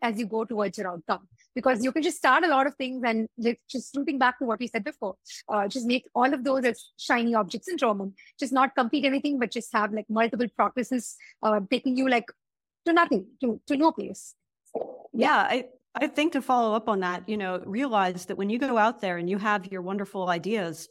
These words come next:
Speaker 2: I mean, a
Speaker 1: Mm.
Speaker 2: lot of people have great ideas. I mean, that's not you, that's not unique and that's not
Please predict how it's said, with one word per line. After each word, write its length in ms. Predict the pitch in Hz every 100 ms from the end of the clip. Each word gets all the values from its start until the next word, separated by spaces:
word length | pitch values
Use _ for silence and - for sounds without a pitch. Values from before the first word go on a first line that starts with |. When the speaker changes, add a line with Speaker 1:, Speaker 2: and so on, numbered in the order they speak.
| -
Speaker 2:
I 100 | 175
mean, 320 | 196 180 180 247
a 20 |
Speaker 1:
Mm. 40 | 208
Speaker 2:
lot 160 | 208 269
of 100 | -
people 240 | 175 165
have 140 | 156
great 240 | 160 175 165
ideas. 500 | 151 - - - - _ -
I 60 | 208
mean, 120 | 190
that's 240 | 196 202
not 220 | 226 202 185
you, 220 | 196 202 214
that's 200 | 214 277
not 200 | 254 214
unique 400 | 190 - 208 214
and 120 | 180
that's 240 | 190 -
not 340 | 202 185 185